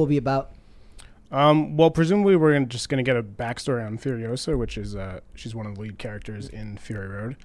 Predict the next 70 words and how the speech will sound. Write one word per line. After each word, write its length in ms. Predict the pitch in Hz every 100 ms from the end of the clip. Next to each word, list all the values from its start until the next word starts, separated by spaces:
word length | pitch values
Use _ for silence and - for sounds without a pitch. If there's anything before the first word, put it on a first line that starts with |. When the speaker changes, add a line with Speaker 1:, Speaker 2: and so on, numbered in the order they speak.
| - - - -
Speaker 2:
Um, 380 | 98 92 90 - - -
one 220 | 127 143
of 60 | 165
the 60 |
things 340 | 139 147 127 -
that 300 | 131 117 -
Mad 220 | 123 123
Max 380 | 117 107 - - -
Fury 260 | - 131
Road 260 | 120 110 101
doesn't 340 | 123 127 131
give 140 | 127 135
you 100 | 139
a 20 |
whole 120 | 135
lot 240 | 139 139 151
of 160 | 147
is 120 | 110 120
exposition. 560 | - 113 113 135 165 - 170
Speaker 1:
Mm-hmm. 160 | 156 123
Speaker 2:
So 360 | - 127 110
it'll 140 | 101 139
be 100 | 151
interesting 300 | 160 160 135
to 80 | 113
see 240 | - 127
this 320 | 117 117 -
kind 240 | - 139 113
of 80 |
thematic 380 | - 113 110 107
shift 280 | - 110 -
where 120 | 104
we 60 | 107
might 260 | 104 101 -
get 140 | 101
a 60 | 92
lo-, 160 | 92 - -
uh, 180 | 101 98
more 380 | 104 107 95 95
fleshed 340 | - 139 110 120
out 180 | 95 101
backstory 480 | 92 - 95 90
and 80 | 90
some 140 | - 98
more 80 | 92
information. 440 | - 87 90 180
Speaker 1:
Do 80 | 185
you 40 |
think 120 | 208
that 160 | 208 170
works 240 | 196 233
for 100 | -
the, 220 | 233 226 226
the, 260 | 208 214
the, 280 | 180 190 160 175
the 100 | 165
series, 400 | - 220 254 190
or 60 |
do 40 | 170
you 60 |
think 160 | 160 170
it 20 |
would 100 | 165
have 60 | 156
been 140 | 156
better 280 | 139 147 143
if 140 | 135
it 80 | 147
was, 340 | 143 139 113 135
uh, 520 | 131 131 127 123